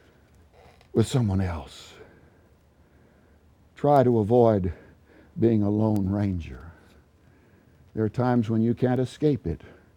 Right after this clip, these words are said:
But generally, if we have a little forethought, we can arrange to do things together, just like Jesus. So,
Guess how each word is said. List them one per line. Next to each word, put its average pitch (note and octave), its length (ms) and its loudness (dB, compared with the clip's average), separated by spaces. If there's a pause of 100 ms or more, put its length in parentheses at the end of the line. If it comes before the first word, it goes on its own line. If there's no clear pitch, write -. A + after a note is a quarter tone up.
(720)
But B2 160 -6
generally, E3 600 2
if C#3+ 120 -2
we C3+ 180 0
have B2+ 200 2
a A#2 60 0
little G#2+ 260 2
forethought, F#2 680 -4 (1120)
we G2+ 140 -4
can G2+ 160 -4
arrange B2 600 -2
to G#2+ 100 -6
do G2 220 -4
things A#2 760 -4
together, G#2 540 -6 (1500)
just F#2 280 -6 (600)
like F#2+ 200 -6
Jesus. F#2+ 680 -8 (2250)
So, G#2 600 -2